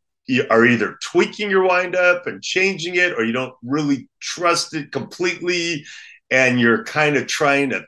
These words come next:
throw through some, you know, tweaks, as with, like, a golf swing, maybe it ends up putting some stress in areas that,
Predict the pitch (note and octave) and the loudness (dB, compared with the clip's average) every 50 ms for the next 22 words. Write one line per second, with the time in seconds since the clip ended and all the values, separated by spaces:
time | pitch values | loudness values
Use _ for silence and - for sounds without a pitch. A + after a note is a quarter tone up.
0 | _ _ _ _ - C3+ B2+ C#3 C#3 C#3 C3+ C3 - - - A2+ B2 C3 C#3 C#3+ | _ _ _ _ -2 2 4 6 6 6 4 2 -2 -6 -6 0 2 4 4 4
1 | C#3+ C#3 C3+ B2+ - - - B2+ A2 G#2+ G#2 G2+ G2 G2 G2 _ - - - - | 4 4 2 2 0 -2 0 -2 -2 -2 -4 -8 -10 -12 -14 _ -20 -20 -20 -20
2 | _ _ _ _ _ _ _ _ _ - A2+ A2 G#2+ G2 F#2+ F#2+ F#2+ F#2 F#2 F2+ | _ _ _ _ _ _ _ _ _ -2 2 2 4 4 4 2 2 0 -4 -6
3 | - _ _ _ _ _ _ _ _ _ - - D#3 D#3+ D#3 C3+ A#2 A2+ A2+ - | -10 _ _ _ _ _ _ _ _ _ -6 0 2 4 4 4 4 2 0 -4
4 | - - - - - - - _ _ _ _ _ _ _ _ _ _ _ _ _ | -6 -8 -8 -6 -8 -8 -12 _ _ _ _ _ _ _ _ _ _ _ _ _
5 | _ _ _ _ _ _ _ - B2+ C#3 C#3+ C#3 A#2 A#2 C3 B2+ - C3 A#2 - | _ _ _ _ _ _ _ 0 2 4 4 4 2 0 -2 -2 0 0 0 0
6 | A#2 G2+ - A#2+ A#2+ C3+ C3+ - - - - G#2 G2 F#2+ F#2+ F#2+ F#2+ F#2+ G2 G#2+ | 0 -2 0 2 2 2 2 0 -4 -8 -8 -6 -6 -6 -6 -6 -8 -6 -2 -2
7 | A2+ B2 A#2 A#2+ A#2 A2+ A2+ A2+ G2+ F#2+ - _ _ _ _ _ _ _ _ _ | -2 -2 -2 -2 -2 0 0 0 -2 -4 -8 _ _ _ _ _ _ _ _ _
8 | _ - A#2 A#2+ A#2 A2+ G#2+ G2+ A2 G#2 G2+ G2+ - - - - D3+ B2 A2+ G#2+ | _ -4 -2 -2 -2 -4 -2 0 2 2 2 0 -4 -10 -4 -2 0 0 0 -2
9 | G2+ - - G#2+ G2+ - - - C3+ B2+ A#2+ A#2 A#2 - - A2 G2+ G2+ G2+ G2+ | -4 -8 -10 -10 -10 -12 -6 -2 2 2 2 2 0 0 -2 -2 0 0 2 2
10 | G2+ G2 G2 G2 G2 G2 F#2 - - G2+ F#2+ F#2+ | 2 2 2 0 0 -2 -4 -6 -6 -6 -6 -6